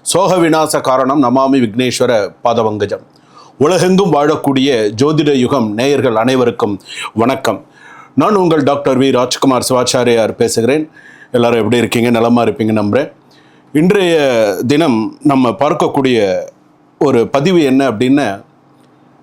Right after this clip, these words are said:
வருஷத்துல நமக்கு நிறைய பயிற்சிகள்லாம் பார்க்குறோம். ராகு கேது பயிற்சி, குரு பயிற்சி, சனி பயிற்சி, இப்படி நிறைய விஷயங்கள்லாம் நம்ம பார்க்குறோம்.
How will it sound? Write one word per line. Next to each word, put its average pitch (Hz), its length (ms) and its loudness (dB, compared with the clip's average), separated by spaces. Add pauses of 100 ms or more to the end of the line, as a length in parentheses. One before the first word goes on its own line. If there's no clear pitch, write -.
(680)
வருஷத்துல 165 480 0
நமக்கு 135 360 0
நிறைய 127 600 0
பயிற்சிகள்லாம் 123 640 0
பார்க்குறோம். 117 380 -2
ராகு 120 240 2
கேது 113 180 0
பயிற்சி, 117 400 -2
குரு 120 200 -2
பயிற்சி, 113 480 -2
சனி 117 260 -2
பயிற்சி, 117 340 -2
இப்படி 151 200 -2
நிறைய 139 260 2
விஷயங்கள்லாம் 139 440 0
நம்ம 117 300 -2
பார்க்குறோம். 113 340 -2